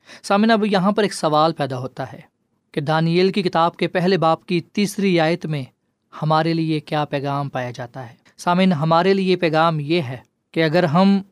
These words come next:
گناہ کریں گے تو اس کے اثرات ہمارے خاندان پر، ہمارے بال بچوں پر بھی مرتب ہوں گے، ان پر اثر پڑے گا۔ جس طرح ایک گندی مچھلی پورے اطلاع کو خراب کر دیتی ہے،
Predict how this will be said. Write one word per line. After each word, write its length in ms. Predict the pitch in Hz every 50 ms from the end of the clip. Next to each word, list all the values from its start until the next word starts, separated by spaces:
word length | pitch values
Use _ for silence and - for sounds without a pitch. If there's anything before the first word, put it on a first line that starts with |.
| _ - 165 151 143
گناہ 260 | 160 165 170 170 165 156 -
کریں 340 | - 175 180 190 202 220 214
گے 180 | 202 202 214 214 - _ _ _ _ -
تو 180 | - 165 175 - -
اس 180 | - 202 - -
کے 180 | - 190 180 175 -
اثرات 800 | - 151 - - - 170 156 156 156 165 175 185 196 196 196 - - _ _ _ - -
ہمارے 420 | 156 156 156 156 160 165 165 165 156
خاندان 760 | - - - 160 156 151 151 147 139 156 156 170 180 185 185
پر، 240 | 175 - 156 139 131 127 _ _ _ _ -
ہمارے 320 | 160 160 160 156 165 165 160
بال 240 | 151 156 160 160
بچوں 320 | 151 160 160 - - - 190
پر 200 | 170 - 170 151
بھی 260 | 139 131 143 139 131 127 - _ _ -
مرتب 380 | 156 151 135 - - 143 123 -
ہوں 140 | 135 135 143
گے، 60 | 147 - _ _ _ _ _ -
ان 140 | 185 170 160
پر 140 | 185 175 170
اثر 240 | 165 - - 175
پڑے 220 | - - 175 185 196
گا۔ 140 | 175 - - - - _ _ _ _ -
جس 200 | 165 160 190 -
طرح 200 | - 214 208 214 -
ایک 340 | 202 214 214 220 220 220 208 165
گندی 400 | 160 175 180 180 170 208 208 196 180 208
مچھلی 460 | 175 180 190 190 - 202 185 170 147
پورے 280 | 139 - 180 180 185 180
اطلاع 300 | 175 - 170 170 175 175
کو 160 | - - 180 160 147 139 131 - _ _
خراب 340 | - - 160 160 165 165 -
کر 140 | - 165
دیتی 320 | 139 143 143 - - 151 120
ہے، 80 | 123